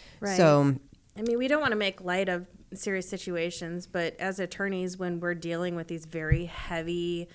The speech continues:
Speaker 1: emotional topics all day, in order for us to survive, you know, and we just have to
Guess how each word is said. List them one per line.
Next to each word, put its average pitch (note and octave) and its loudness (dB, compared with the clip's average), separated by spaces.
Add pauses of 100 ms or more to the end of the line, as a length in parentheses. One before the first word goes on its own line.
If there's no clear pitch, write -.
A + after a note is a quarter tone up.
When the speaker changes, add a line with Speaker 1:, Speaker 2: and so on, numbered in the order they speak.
(280)
Speaker 1:
emotional E3 -2
topics D3 -8
all F3 -4
day, F3+ -4 (440)
in E3+ -6
order D#3+ -4
for D#3 -6
us D3+ -4
to D#3+ -8
survive, D3+ -6
you D#3+ -8
know, C#3+ -8
and D3 -12
we E3 -8
just E3+ -8
have F3 -4
to E3+ -8